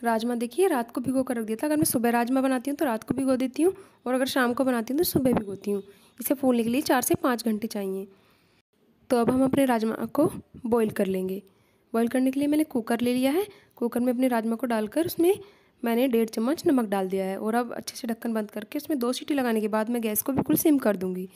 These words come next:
और आधे घंटे तक बिल्कुल धीमी धीमी आंच पर इसे पकने दूँगी। अब मैं मसाले की तैयारी कर लेती हूँ। तो मैंने, देखिए, मोटे मोटे पीस में टमाटर काट लिया है। मैं इसमें लहसुन प्याज नहीं डालती हूँ। टमाटर को हल्का सा फ्राई कर लूँगी और इसके बाद इसका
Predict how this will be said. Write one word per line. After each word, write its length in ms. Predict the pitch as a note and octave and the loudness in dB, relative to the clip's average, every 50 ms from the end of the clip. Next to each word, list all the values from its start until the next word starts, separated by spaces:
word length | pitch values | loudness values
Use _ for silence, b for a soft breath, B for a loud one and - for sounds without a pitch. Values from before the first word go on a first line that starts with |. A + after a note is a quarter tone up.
| B B B B B B | B B B B B B
और 100 | - A#3 | 0 0
आधे 180 | A#3+ A#3+ A#3 C#4+ | 2 2 2 2
घंटे 280 | C#4+ D4 C4+ A#3 A3+ G#3+ | 2 2 0 0 0 0
तक 240 | G#3+ - C#4+ D#4+ - b b b b b b b b b b - _ _ - | 2 2 0 0 0 b b b b b b b b b b -18 _ _ 0
बिल्कुल 340 | A3+ A#3 - - C4+ - - b b b b b b b | 0 0 2 4 2 2 2 b b b b b b b
धीमी 260 | B3 B3 B3 C4 C#4+ | 2 4 4 6 6
धीमी 180 | C#4 C#4 C#4 C4 | 6 6 4 4
आंच 160 | A3+ G#3 - | 2 0 0
पर 100 | - A3+ | 0 0
इसे 140 | A3+ - D#4+ | 2 2 0
पकने 320 | - D#4+ C#4+ - A3+ G#3 | 0 0 -2 -2 -4 -4
दूँगी। 300 | F#3+ F#3+ F#3+ F#3 F#3+ G3+ b b b b b b b b | -4 -4 -6 -8 -8 -12 b b b b b b b b
अब 140 | - A3+ A3 | -4 -2 0
मैं 140 | B3 B3+ C4+ | 2 4 4
मसाले 340 | C4+ C4 C4+ B3 A3+ A3+ | 4 4 2 2 2 0
की 100 | A#3 - | -2 -2
तैयारी 240 | - - D4 C#4+ C4 | 0 0 2 2 2
कर 120 | C4 B3+ A3+ | 0 -2 0
लेती 280 | A3 A3 G#3+ G#3+ B3 | 0 0 -2 -2 0
हूँ। 120 | C4+ E4 F4+ B B B B B B - | 0 0 -2 B B B B B B -4
तो 60 | C4 | 0
मैंने, 200 | A#3+ A#3 A#3 A#3+ | 0 2 2 2
देखिए, 240 | A#3 A#3+ A#3 A#3+ E4 | 2 0 2 2 2
मोटे 220 | D#4+ C#4 C4 B3+ | 2 2 0 0
मोटे 220 | A#3+ A#3 A#3 A3+ A#3+ | -2 -2 -2 -2 -2
पीस 220 | A3+ A#3+ A3 - | -2 -2 -2 0
में 80 | D#4 F4+ | -2 0
टमाटर 300 | - E4+ C4 B3 A#3 A#3 | 0 0 0 0 -2 -4
काट 240 | G#3+ - G3+ F#3+ F#3 | -6 -4 -6 -4 -4
लिया 120 | G#3 G3 G3 | -6 -6 -4
है। 60 | G3+ | -4
मैं 120 | A3 A#3 | -2 -2
इसमें 200 | B3+ A#3+ D4+ D#4+ | -2 0 2 2
लहसुन 280 | E4 D4 C4 - C4 A#3 | 2 2 0 -2 -2 0
प्याज 300 | - B3 A#3+ B3+ C4 C4+ | 0 0 0 0 0 0
नहीं 200 | C#4+ C4+ B3+ C4 | 2 2 4 4
डालती 340 | A#3 A3 G3+ G3 F#3+ - G3+ | 2 2 0 -2 -4 -6 -6
हूँ। 140 | G3 G3 G3+ b b b b b b b b b | -6 -6 -10 b b b b b b b b b
टमाटर 300 | - A#3 A#3 A#3 A#3 A3+ B3 | -2 0 2 0 0 0 -2
को 220 | B3+ D4 D#4 F4+ F#4 B B B B B - | 0 2 0 0 0 B B B B B -2
हल्का 220 | B3 A#3 A3+ A#3+ A#3 | -2 -2 0 -2 -4
सा 120 | A#3 B3 | -4 -4
फ्राई 260 | A3+ - B3 A3 G#3+ G#3+ | -6 -4 -4 -2 -2 -2
कर 140 | - A#3+ A#3 | -4 -4 -2
लूँगी 300 | B3 B3+ C4+ C#4+ E4+ G4 _ _ _ _ _ _ _ _ _ _ _ _ _ _ _ _ _ - | 0 0 2 2 2 0 _ _ _ _ _ _ _ _ _ _ _ _ _ _ _ _ _ 0
और 120 | A#3+ A#3+ | 2 2
इसके 240 | B3+ C4 - - F#4+ | 2 2 2 2 4
बाद 240 | D#4+ B3+ A3 G#3+ G#3 | 4 4 2 2 0
इसका 220 | A3 - - E4+ | -2 -2 0 -2